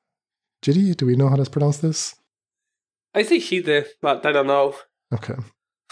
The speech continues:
Speaker 2: So I think Umezawa falls in one of those similar spots where I think its power level is fine,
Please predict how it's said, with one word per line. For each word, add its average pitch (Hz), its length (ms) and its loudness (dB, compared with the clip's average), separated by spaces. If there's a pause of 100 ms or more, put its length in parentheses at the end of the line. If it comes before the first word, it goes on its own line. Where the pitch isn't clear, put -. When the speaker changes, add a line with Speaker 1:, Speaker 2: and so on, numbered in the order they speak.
(760)
Speaker 2:
So 226 240 2
I 240 80 4
think 349 180 4
Umezawa 170 540 0
falls 139 580 0
in 139 220 -2
one 143 160 0
of 135 100 -2
those 135 220 -2
similar 143 300 0
spots - 720 -4 (540)
where 190 180 2
I 190 60 2
think 330 260 -2
its - 220 -6
power 175 300 4
level 175 200 4
is 131 160 -8
fine, 185 640 0